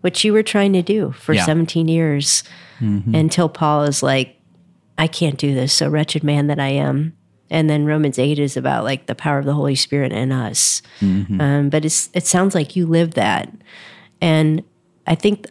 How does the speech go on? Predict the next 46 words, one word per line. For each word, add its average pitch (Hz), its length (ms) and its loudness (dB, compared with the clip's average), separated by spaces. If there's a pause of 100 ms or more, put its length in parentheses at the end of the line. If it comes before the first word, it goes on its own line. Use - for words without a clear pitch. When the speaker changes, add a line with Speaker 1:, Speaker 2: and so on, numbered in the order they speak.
Speaker 1:
a 165 80 2
lot 160 200 2
of 180 160 0
Christians 143 460 0
live 139 180 0
that, 127 300 0
whether 151 320 0
the 143 540 0
struggle 156 540 -2
is 139 380 -2
sexual 170 440 0
sin 170 460 2
or 151 200 -4
some 156 240 0
other 170 240 2
sin. 143 480 0 (880)
God 175 180 2
had, 190 280 4 (100)
has 170 240 4
to 170 80 -2
get 160 200 -2
us 254 140 2
to 165 100 2
the 151 80 -4
place 143 420 0
where 147 420 0
he 165 140 -4
brings 160 340 -2
us 151 200 0
to 151 500 2 (160)
the 123 160 -4
end 156 180 2
of 151 120 0
our 147 120 0
flesh, - 640 -2
like, 143 180 0
the - 120 -4
end 160 180 0
of 151 120 0
our 139 120 0
trying. 139 640 -2 (160)
Speaker 2:
Mm-hmm. 101 640 0
Speaker 1:
Because 160 680 0 (300)
what 185 260 2
Paul 170 240 0
Spee 160 640 0